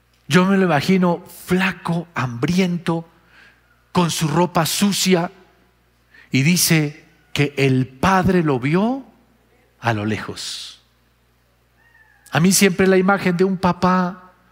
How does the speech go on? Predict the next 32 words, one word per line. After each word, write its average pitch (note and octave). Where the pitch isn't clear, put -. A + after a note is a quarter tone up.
tal F3+
vez F3
parado F3
en D#3+
la C#3
puerta, E3
todos G3+
los F3+
días E3
mirando, B2+
"¿Dónde D3
andará C3
mi B2+
hijo?". -
Y -
el G#2+
día G#3
que D3+
lo B2+
vio, A2
y B2
lo A2+
vio D3+
venir E3+
de A#2+
la A2+
peor B2+
condición, A#2+
ese C3+
padre C3+
dice, C3
"Salió C3+